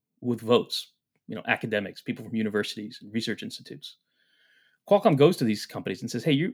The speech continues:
you're not planning to attend three G P P, we see. Uh, why don't you, why don't we sponsor you? Send, you know, your faculty members. They can attend and conference, uh, attend the conference and network with their peers. Um, but,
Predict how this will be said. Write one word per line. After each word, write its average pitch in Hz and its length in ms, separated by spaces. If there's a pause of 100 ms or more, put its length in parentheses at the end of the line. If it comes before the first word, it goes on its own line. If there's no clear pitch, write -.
you're 170 120
not 185 280
planning 151 300
to 113 100
attend 135 400
three 117 140
G 107 120
P 120 140
P, 220 200
we 110 100
see. 107 320 (680)
Uh, 110 120
why - 220
don't 147 140
you, 139 240 (680)
why 147 180
don't 175 80
we 170 100
sponsor 147 460
you? 104 340 (600)
Send, 147 440
you 127 140
know, 113 140
your 123 140
faculty 120 360
members. 104 320
They 113 120
can 135 100
attend 113 460
and 107 120
conference, 117 720
uh, - 140 (180)
attend 139 220
the 123 40
conference 131 460
and 104 100
network 123 260
with 123 100
their 113 80
peers. 107 520 (760)
Um, 104 140
but, - 260